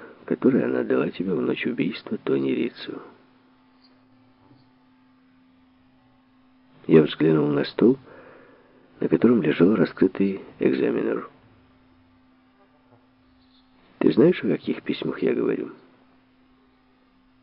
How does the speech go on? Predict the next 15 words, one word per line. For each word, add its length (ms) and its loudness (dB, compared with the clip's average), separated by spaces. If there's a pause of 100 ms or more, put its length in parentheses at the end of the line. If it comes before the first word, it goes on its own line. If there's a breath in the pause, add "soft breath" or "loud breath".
(800)
«О 140 -2
тех, 440 2 (840 soft breath)
о 100 -2
которых 480 6 (260)
ты 140 8
писал 440 2
миссис 420 2 (120)
Хейден». 600 -4 (1900)
В 100 -2
углу 240 2
комнаты 500 0
я 120 -2
заметил 440 -2
пишущую 460 -4
машинку. 440 -6